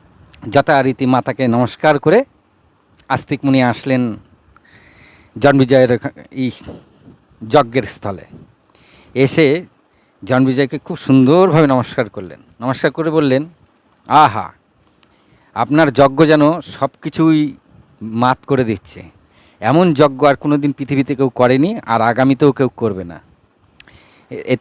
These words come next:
এ, এ তো রাষ্ট্রযজ্ঞ, অশ্বমেধ যজ্ঞের থেকেও বড় যজ্ঞ।" তা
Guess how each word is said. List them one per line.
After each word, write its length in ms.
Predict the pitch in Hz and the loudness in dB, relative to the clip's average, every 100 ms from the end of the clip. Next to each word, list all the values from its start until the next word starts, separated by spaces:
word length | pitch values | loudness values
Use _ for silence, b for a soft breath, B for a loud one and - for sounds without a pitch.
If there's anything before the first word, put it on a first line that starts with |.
| - | -6
এ, 40 | |
এ 160 | 117 120 | -4 0
তো 120 | 156 | 2
রাষ্ট্রযজ্ঞ, 1040 | 123 113 - - 160 131 151 127 135 151 127 | 4 2 -2 2 2 2 0 -2 2 4 4
অশ্বমেধ 640 | 117 - - 151 151 110 | 0 -2 -4 0 0 -2
যজ্ঞের 300 | 139 127 151 - | -4 -2 -4 -4
থেকেও 280 | 147 175 160 | -4 0 2
বড় 200 | 123 120 | 2 2
যজ্ঞ।" 380 | 107 87 87 85 - - _ _ _ _ _ b b b b | -2 -8 -14 -18 -20 -20 _ _ _ _ _ b b b b
তা 80 | _ | _